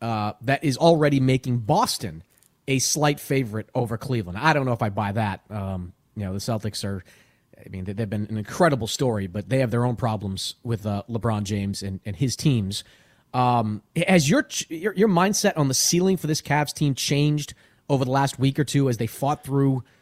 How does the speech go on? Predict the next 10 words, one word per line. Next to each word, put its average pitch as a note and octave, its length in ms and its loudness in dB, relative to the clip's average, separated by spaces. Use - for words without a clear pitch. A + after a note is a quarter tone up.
um, A2+ 480 -2
as B2+ 80 -4
they C3+ 60 0
fought E3 220 4
through D3 140 4
Indiana, C#3 580 4
and, A#2 160 -4
and A#2 120 -4
now C3 240 0
they're A#2+ 280 0